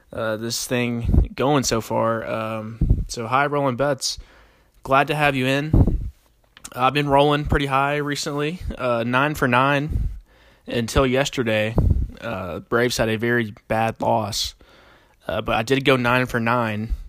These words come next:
uh, a couple of days before yesterday. So,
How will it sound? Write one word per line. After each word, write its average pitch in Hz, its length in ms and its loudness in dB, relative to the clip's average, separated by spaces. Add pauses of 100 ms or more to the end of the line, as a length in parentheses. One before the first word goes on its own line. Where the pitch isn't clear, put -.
(240)
uh, - 420 -6 (200)
a - 60 -4
couple 123 240 -8
of 113 80 -6
days 113 480 -6 (420)
before 131 340 -2
yesterday. 113 640 -4 (520)
So, 107 560 -4